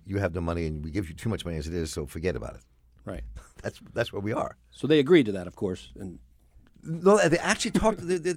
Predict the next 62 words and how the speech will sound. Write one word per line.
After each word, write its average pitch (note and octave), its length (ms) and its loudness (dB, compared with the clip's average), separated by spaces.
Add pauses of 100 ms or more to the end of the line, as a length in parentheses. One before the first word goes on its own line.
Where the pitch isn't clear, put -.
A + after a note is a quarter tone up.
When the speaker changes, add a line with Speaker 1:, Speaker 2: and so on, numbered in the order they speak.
(100)
Speaker 1:
they, D#3 200 0
they D3+ 200 0
mouthed D#3+ 380 0
the A2 80 -2
right F#2 180 2
words. F2+ 220 0
The - 60 -14
question C3 260 -4
is, G2+ 60 -4
do A#2 100 -2
we A#2 100 0
get C#3+ 220 -2
there? - 280 -10
Speaker 2:
Yeah, G2+ 160 -2
how G#2+ 120 -6
do G#2 80 -2
we F#2+ 40 -6
Speaker 1:
I F#2 40 -12
Speaker 2:
get B2 80 -2
Speaker 1:
don't D#3 100 0
mean C#3+ 80 0
Speaker 2:
there? G#2 100 -2
Speaker 1:
disrespect - 300 -4
to G2 60 -8
what F#2 100 -4
they F2+ 80 -6
were E2 100 -6
saying, G2+ 320 -6
but F2 140 -6
Speaker 2:
Yeah. A#2+ 160 0 (240)
Speaker 1:
you G2 80 -4
know, F#2+ 80 0
I F#2 40 0
mean G2+ 280 -2
that, G#2 220 -4
that A2 220 0 (460)
can A#2 200 -6
they A2+ 100 -2
form B2 280 -2
that G#2+ 100 -2
kind G#2+ 140 -6
of F2+ 80 -8
thing, G2 120 -6
saying, G#2 200 -6
"No, A2 60 0
we A2 120 -2
demand F#2+ 560 -4 (320)
Speaker 2:
Right. G2+ 160 -10 (120)
Speaker 1:
that F#2+ 200 -2
you G2+ 220 -4 (640)
take A#2+ 220 -6
more A#2 140 0
money G#2 240 -2
out G2 120 0
of F#2+ 40 -2
this F#2+ 240 -4
and G2 60 -4
make F#2+ 140 -2
sure G#2+ 180 -2
that G2 80 -2
we F2+ 140 -6
have." F2+ 420 -6